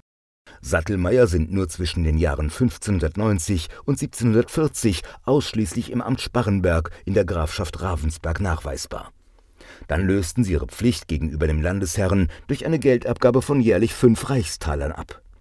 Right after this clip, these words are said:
Der Ringstmeier wird in den westfälischen Sagen als der Leiter des Marstalls vorgestellt. Er sorgte demnach für die Pferde, die für die Sachsen eine überragende Bedeutung hatten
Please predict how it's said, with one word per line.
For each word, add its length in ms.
Der 140
Ringstmeier 640
wird 100
in 80
den 140
westfälischen 640
Sagen 400
als 180
der 140
Leiter 300
des 240
Marstalls 680
vorgestellt. 720
Er 120
sorgte 280
demnach 340
für 120
die 80
Pferde, 540
die 80
für 100
die 80
Sachsen 480
eine 160
überragende 600
Bedeutung 480
hatten 320